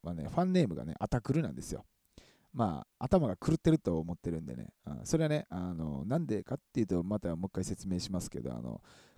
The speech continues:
数あるね、かっこいい人、ね、あの、可愛い人、面白い人がね、この世の中にいっぱいいてね、TikTokなんかでもさらにそんな人いっぱいいるのにね、あの、僕を選んでるっていうね。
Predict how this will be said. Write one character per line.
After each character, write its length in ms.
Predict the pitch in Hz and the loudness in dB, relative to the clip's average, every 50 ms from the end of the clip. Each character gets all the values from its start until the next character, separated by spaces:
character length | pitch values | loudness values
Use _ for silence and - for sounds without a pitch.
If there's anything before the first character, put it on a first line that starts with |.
| _ | _
数 300 | - - 208 185 175 147 | 2 2 2 4 4 2
あ 40 | 95 | 2
る 120 | 82 64 67 | 2 -2 -4
ね、 120 | 71 - | -6 -6
か 140 | - - 101 | -6 -6 -8
っ 40 | - _ | -8 _
こ 140 | - 110 104 | 0 2 4
い 100 | 98 85 | 4 2
い 20 | |
人、 320 | 87 - - - - - - _ _ _ - | 0 -2 -6 -8 -8 -8 -10 _ _ _ -8
ね、 260 | - 95 82 80 95 - _ _ _ _ | -6 -4 -4 -4 -6 -10 _ _ _ _
あ 220 | - 85 82 76 76 | -10 -8 -8 -6 -6
の、 220 | - - - - | -8 -10 -10 -12
可 180 | - - 101 101 | -4 0 2 4
愛 140 | 98 92 82 | 4 4 2
い 40 | 78 | 0
人、 180 | - - 62 | -4 -6 -8
面 200 | - - 95 123 | -6 -4 -2 -2
白 200 | 139 - 117 98 | 2 2 4 2
い 20 | 92 | 2
人 140 | - 87 | 0 -2
が 100 | 78 60 | -4 -4
ね、 160 | 62 64 - - _ _ _ _ _ _ _ _ _ _ | -8 -10 -10 -12 _ _ _ _ _ _ _ _ _ _
こ 140 | - - | -8 -4
の 80 | 90 90 | 0 2
世 80 | 92 104 | 2 4
の 60 | 107 | 2
中 180 | 101 90 87 | 2 0 -2
に 80 | 76 85 | -2 -2
い 40 | 104 | -4
っ 40 | - | 0
ぱ 80 | - 104 | 2 2
い 60 | 101 | 2
い 40 | 98 | 2
て 100 | - - | 0 -4
ね、 80 | 71 71 | -8 -4
TikTok 440 | - - - - - 127 107 - 87 | -4 -4 -6 0 0 0 2 2 -2
な 80 | 76 | -4
ん 40 | 73 | -6
か 80 | 78 78 | -6 -8
で 140 | 65 64 69 | -8 -8 -8
も 100 | 69 - | -8 -8
さ 160 | - - 135 | -2 0 0
ら 80 | 131 | 0
に 80 | 92 85 | 0 -2
そ 160 | - - 82 | -6 -6 -6
ん 60 | 73 | -6
な 80 | 67 76 | -6 -8
人 140 | - - - | -6 -6 -6
い 40 | - | -6
っ 20 | - _ | -4 _
ぱ 80 | - 113 | 2 4
い 20 | |
い 40 | 104 | 4
る 60 | 98 | 2
の 100 | 95 78 | -2 -6
に 80 | 60 57 | -8 -10
ね、 120 | - - - _ _ _ | -12 -14 -16 _ _ _
あ 120 | - 85 | -6 -6
の、 80 | 90 85 | -4 2
僕 240 | 98 123 - - 98 | 2 2 4 4 2
を 60 | 73 | 2
選 180 | 90 92 98 92 | 4 2 2 2
ん 40 | |
で 120 | 92 92 82 | 0 0 0
る 60 | 85 | 0
っ 20 | |
て 180 | 82 - - 87 | -2 -4 -8 -10
い 20 | |
う 40 | - | -10
ね。 100 | - - | -10 -16